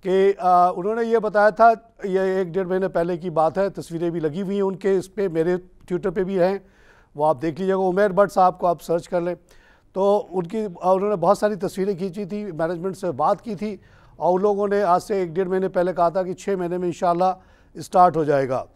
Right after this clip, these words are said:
और ये भी खबर आई थी कि सु-, सुई सौदन और ये इनकी दोनों की एक साथ ही बात चल रही है मिनिस्ट्री से, और जो बहुत बड़ी रुकावट थी वो रेगुलेटरी अथॉरिटीज़ थी। जैसे ओगरा और ये वगैरह,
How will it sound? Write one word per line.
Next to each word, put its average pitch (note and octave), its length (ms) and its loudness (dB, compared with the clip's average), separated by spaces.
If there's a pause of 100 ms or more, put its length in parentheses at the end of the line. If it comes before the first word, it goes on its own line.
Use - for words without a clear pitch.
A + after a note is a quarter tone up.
(360)
और D#3 180 2
ये F#3 120 2
भी G#3+ 180 -2
खबर G3 260 2
आई G3 140 4
थी G#3 180 -6
कि G3 320 2
सु-, G3 220 -12
सुई G#3+ 220 -8
सौदन G3 440 0 (480)
और E3 140 0
ये F#3+ 300 2
इनकी F3+ 200 -8
दोनों F#3+ 300 -4
की F#3+ 120 -6
एक F3+ 100 -6
साथ G3+ 220 0
ही B3+ 80 -4
बात F#3+ 200 2
चल G3+ 160 -2
रही G3 200 0
है G3+ 80 0
मिनिस्ट्री F3+ 420 -6
से, G#3 280 -6 (540)
और G3 200 4
जो G3+ 140 0
बहुत F#3+ 200 0
बड़ी G#3+ 180 -2
रुकावट G3 520 0
थी A3+ 80 -2
वो G#3 160 2
रेगुलेटरी F#3+ 460 -2
अथॉरिटीज़ G3+ 640 0
थी। A2+ 280 -10 (480)
जैसे E3 280 -4
ओगरा F3+ 360 6
और F3 120 6
ये E3+ 120 0
वगैरह, D#3+ 220 0